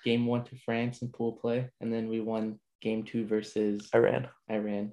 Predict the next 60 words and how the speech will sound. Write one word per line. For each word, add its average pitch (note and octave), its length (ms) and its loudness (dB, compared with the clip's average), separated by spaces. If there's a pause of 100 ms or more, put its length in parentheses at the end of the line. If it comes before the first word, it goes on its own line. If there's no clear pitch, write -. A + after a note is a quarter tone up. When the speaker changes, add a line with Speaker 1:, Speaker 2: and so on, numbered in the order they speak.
(160)
Speaker 2:
Yeah. - 100 0
Speaker 1:
And A#2 80 4
then A2+ 120 0
we A2 100 2
play A#2 240 6
at A2 80 2
midnight, A2+ 480 -2 (200)
and G2 160 -8
I - 140 -8
forget G2+ 240 -4
versus - 380 -8
who. - 160 -8 (540)
Speaker 2:
Um, - 340 -4
yeah, F#2+ 300 4
so G#2 320 6
we G#2 120 4
gotta G#2+ 120 10
wa-, G2+ 240 8 (100)
uh, G2 240 6
well, G2+ 180 8
we A#2 120 12
won't B2+ 200 12
really A#2 220 12
be A2+ 80 10
able A2+ 180 8
to - 200 2 (100)
watch A#2+ 380 6
it. - 280 6
We - 40 4
have A#2 100 2
to A#2+ 80 6
wait A2+ 240 8
till A2+ 160 4
the B2 140 4
live B2 200 6
stream B2 220 6
Speaker 1:
Yeah. A2+ 60 4
Speaker 2:
comes A#2 180 6
out A#2 160 6
the A#2+ 60 2
day A#2 160 8
after, B2 480 4
or, A#2 160 12
like, A#2 220 10
Speaker 1:
The B2+ 80 12
Speaker 2:
the B2 60 12
Speaker 1:
one A#2 120 12
they'll A#2 240 12
Speaker 2:
replay. A#2+ 120 12
Speaker 1:
watch A#2+ 200 6
it A#2 60 0
on G#2+ 120 2
T-, A2+ 220 -2
when A#2+ 120 0
they A#2 60 2
show B2+ 180 4
it A#2+ 60 6
on A2+ 140 -2
T A#2+ 160 0
V, A#2+ 180 -6